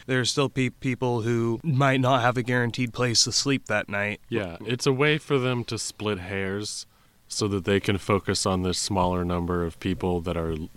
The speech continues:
Speaker 2: quote, "literally homeless."
Speaker 1: And what are these definitions? What does it mean to be literally homeless c-, as compared to unstably housed? This is just a way for them to downplay the severity of other people's situations who are on, just on the verge of that same type of chronic homelessness.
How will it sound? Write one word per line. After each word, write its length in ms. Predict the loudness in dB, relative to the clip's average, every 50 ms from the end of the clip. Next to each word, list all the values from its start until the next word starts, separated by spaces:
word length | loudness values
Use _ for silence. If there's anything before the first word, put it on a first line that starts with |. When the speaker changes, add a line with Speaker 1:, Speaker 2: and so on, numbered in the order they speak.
| -12
Speaker 2:
quote, 320 | -10 -4 -2 0 -2 -2 -4
"literally 440 | -4 -4 0 2 4 4 4 2 2
homeless." 640 | 0 0 -2 0 0 0 -2 -2 -4 -6 -8 -12 -18 -20 -20 -20 -10 6
Speaker 1:
And 160 | 8 10 10 10
what 140 | 10 8
are 140 | 8 6 6
these 180 | 6 2 2 4
definitions? 800 | 2 2 2 2 0 0 0 0 -2 -4 -6 -6 -8 -8 -8 -8 -12 -20 -20 -20 -4
What 120 | 0 2 4
does 160 | 4 4 2
it 80 | 2 4
mean 220 | 4 4 4 4
to 40 | 4
be 160 | 2 2 2
literally 500 | 2 2 2 2 4 4 2 2 2 0
homeless 600 | 2 0 0 0 0 0 -2 -2 -4 -4 -6 -8 -4 -4
c-, 120 | -4 -4 -4 -6 -4 -2
as 180 | 0 0 0
compared 400 | 0 0 0 2 2 2 2 2 0
to 80 | -2 -2
unstably 680 | 0 -2 -2 -2 0 0 0 0 0 -2 -4 -4 -2
housed? 440 | -2 -2 -2 -2 -4 -6 -8 -8 -8 -12 -18 -20 -20 -16 -2
This 120 | 0 2 2
is 80 | 4
just 160 | 2 2 2 4
a 40 |
way 180 | 4 4 4 4
for 100 | 4 2
them 180 | 2 2 2 2
to 80 | 0
downplay 640 | 0 2 2 2 2 2 0 0 0 2 2 2 2
the 160 | 0 0 0
severity 720 | 0 -2 -2 2 2 4 4 4 4 2 2 0 -2 -2 -6 -10 -16 -20 -20 -20 -8 _
of 240 | -2 0 0 0 0
other 240 | 0 0 2 0 0
people's 340 | -2 -4 -6 -6 -6 -6 -4
situations 800 | -6 -6 -6 -8 -8 -6 -6 -6 -6 -8 -8 -8 -6 -4 -2 -2
who 200 | -2 -2 -2 0
are 180 | 2 2 4 4
on, 240 | 4 2 2 2
just 240 | 2 0 0 2 0
on 120 | -2 -2 -4
the 80 | -4
verge 280 | -4 -2 -2 -2 -2 -2
of 60 | -2
that 220 | 0 0 0 0
same 260 | 0 0 0 0 -2 -2
type 240 | -2 -2 -4 -4
of 60 | -8 -8
chronic 340 | -2 -2 0 0 0 -2
homelessness. 720 | -2 -4 -4 -4 -4 -6 -6 -6 -8 -8 -6 -4 -4 -4